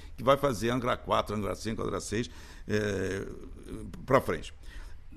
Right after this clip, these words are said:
Não tem dúvida que o fator nu-, é, o fator de capacidade nuclear é muito alto e ela pode recuperar recu-, reservatórios, sim. Ela pode ficar na base. E tem uma outra questão, você, estratégica, que é você otimizar aquelas centrífugas lá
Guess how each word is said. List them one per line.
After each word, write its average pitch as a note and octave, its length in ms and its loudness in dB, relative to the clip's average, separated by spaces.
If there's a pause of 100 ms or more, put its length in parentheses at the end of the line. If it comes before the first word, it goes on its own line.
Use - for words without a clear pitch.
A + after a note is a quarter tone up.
(140)
Não A#3+ 140 10
tem B3 180 12
dúvida A3+ 360 10
que - 120 4
o F#3 40 6
fator D#3+ 600 10
nu-, C#3+ 240 6
é, A#2+ 160 8
o A2+ 60 4
fator C#3+ 340 2
de C3+ 200 2
capacidade A#2+ 440 8
nuclear E3 400 10
é - 20 8
muito C4+ 300 8
alto C3 340 10
e A2+ 100 4
ela D#3 140 6
pode G#3+ 260 4
recuperar A3+ 460 6
recu-, A3 220 6
reservatórios, C#3 720 8
sim. D#3+ 340 8 (340)
Ela G#2+ 160 6
pode C3+ 220 8
ficar E3+ 160 8
na G3 120 10
base. B2 480 12 (640)
E A3+ 120 4
tem A#3+ 160 10
uma B3 120 12
outra A3 260 12
questão, F3 560 10
você, C3 360 6 (160)
estratégica, B2+ 960 10
que E3 240 8
é G#2 180 8 (280)
você B2 280 4
otimizar D#3 520 8
aquelas D#3+ 280 4
centrífugas D3 680 4
lá C3 400 4